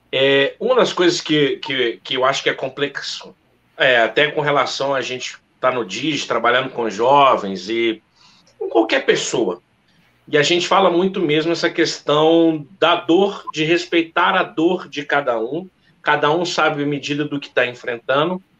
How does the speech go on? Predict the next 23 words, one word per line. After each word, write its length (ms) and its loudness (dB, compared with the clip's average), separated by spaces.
isso 280 -2
é 80 4
ser 180 2
empático 540 0
também. 520 2
O 80 2
empático 500 2
não 140 4
é 140 6
eu 140 4
pensar 400 2
o 100 8
outro 280 4
como 220 2
o 20 0
Betinho, 400 0
é 20 -4
pensar 320 -2
o 60 2
outro 200 0
como 160 0
o 80 2
outro, 320 2